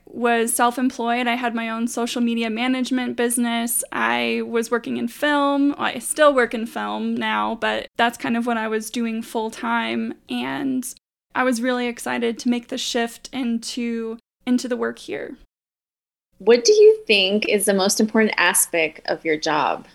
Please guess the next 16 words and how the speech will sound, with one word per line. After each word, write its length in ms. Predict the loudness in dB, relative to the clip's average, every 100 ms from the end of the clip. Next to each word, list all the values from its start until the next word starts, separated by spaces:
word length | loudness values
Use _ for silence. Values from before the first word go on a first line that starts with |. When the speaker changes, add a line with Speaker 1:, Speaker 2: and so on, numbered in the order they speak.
| _ _ _ _ _ _ _ _ _ _ _ _ _
Speaker 1:
So 340 | -2 2 2 2
I, 240 | 0 0 0
I 120 | 0
think 320 | 0 -4 -4 -8 -20 _
the 120 | 4
most 360 | 4 4 2 2
important 400 | 2 2 0 2
aspect 480 | 2 0 -4 -4 -2
of 100 | 0
what 220 | 0 0
I 240 | -2 0
do 340 | 0 0 0 0
is 480 | -2 -2 -2 -4
highlighting 540 | -6 -2 2 2 2 0
our 100 | -2
members. 840 | -4 -6 -6 -6 -8 -8 -8 -10